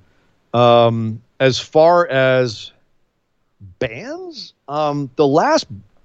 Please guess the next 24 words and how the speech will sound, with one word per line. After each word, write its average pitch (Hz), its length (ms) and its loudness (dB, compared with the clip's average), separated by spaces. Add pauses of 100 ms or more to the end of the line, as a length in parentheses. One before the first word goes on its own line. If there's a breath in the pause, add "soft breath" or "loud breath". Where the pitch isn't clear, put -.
new 151 380 2
band 160 360 2
that 131 80 4
I 127 100 4
just 120 120 -6
kind 135 120 -4
of 120 80 -2
started 123 260 -4
grooving 135 380 2
to, 113 460 0 (920)
um, 117 440 4
I 123 80 0
was 135 140 2
really, 190 280 4
I 147 60 0
was 135 120 -2
really 175 180 2
jamming 139 380 0
to 117 60 -6
Pelican 147 520 0
for 156 160 2
a 151 60 4
while 156 220 4
there. 156 300 -2